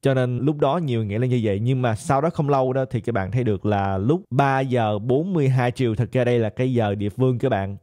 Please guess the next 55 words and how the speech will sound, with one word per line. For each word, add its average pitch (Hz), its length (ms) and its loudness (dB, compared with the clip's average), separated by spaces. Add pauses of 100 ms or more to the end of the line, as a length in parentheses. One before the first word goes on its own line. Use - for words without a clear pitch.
Cái 127 160 2
mà 151 80 -4
chúng 127 120 -6
ta 123 60 0
nhìn 113 180 -2
thấy 120 220 0
đây 120 200 2
là 110 80 0
cái - 160 -10
tweet 156 120 0
của 147 120 -2
Thuận 101 400 -4
tính 135 160 -2
theo 147 180 0
giờ 110 160 0
Cali. 123 360 0 (300)
Nó 147 100 2
cách 185 220 -2
nhau 127 220 0
chỉ 110 180 -6
có 139 180 0
mười 123 180 -2
mấy 117 140 0
phút 160 200 -2
mà 107 100 -2
thôi 117 260 0
các 127 60 0
bạn. 98 300 -2
Sau 131 340 0
đó 135 220 0
đó 165 160 -2
thì 123 100 -2
các 117 100 -4
bạn 98 180 -2
thấy 120 200 -2
được 107 240 -2
là 101 260 0
cái 123 400 -2 (300)
account 123 500 0 (380)
của 127 180 0 (160)
S - 80 -4
E 127 40 -2
C 127 240 0
đã 113 80 2
đứng 143 180 0
chính 175 320 -2 (340)
là 107 280 0
họ 107 420 0
đã 110 360 0 (260)
lấy 135 300 2
lại 107 260 0
được 113 200 0
account 123 340 0
này 117 80 0
rồi, 107 260 0